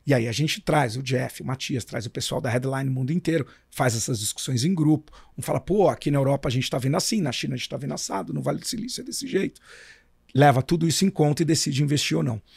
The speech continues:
É, então, assim, não é tão sexy esse exercício de futurologia. É,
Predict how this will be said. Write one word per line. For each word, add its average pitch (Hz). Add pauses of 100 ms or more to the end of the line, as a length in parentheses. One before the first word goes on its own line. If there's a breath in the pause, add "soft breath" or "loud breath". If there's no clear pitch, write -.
(480 loud breath)
É, 123 (880)
então, 139
assim, 151
não 147
é 156
tão 156 (540 loud breath)
sexy -
esse 123
exercício 131
de 131
futurologia. 135 (500 loud breath)
É, 113